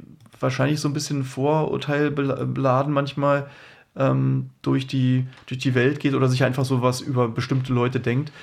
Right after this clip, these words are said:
und gar nicht weiß, was da so hintersteckt. Und das ist irgendwie, finde ich, äh, echt schön gezeigt, wie das so, ähm,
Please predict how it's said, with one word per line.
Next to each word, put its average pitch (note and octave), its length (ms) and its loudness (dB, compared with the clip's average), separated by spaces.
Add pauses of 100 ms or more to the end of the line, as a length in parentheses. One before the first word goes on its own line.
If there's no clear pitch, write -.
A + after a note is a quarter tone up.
(160)
und B2+ 160 -2
gar B2 140 4
nicht C3+ 160 -2
weiß, B2+ 200 2
was B2+ 140 -2
da C3 80 0
so A#2+ 120 0
hintersteckt. C3 480 -2
Und A#2+ 100 -2
das B2+ 100 2
ist B2 140 0
irgendwie, B2 400 0 (380)
finde B2 260 0
ich, - 240 -6
äh, A#2 280 0
echt B2+ 260 -2
schön A#2+ 440 0 (240)
gezeigt, B2+ 460 0
wie B2 60 -4
das A#2 220 -4
so, A2 540 0
ähm, G#2+ 400 -2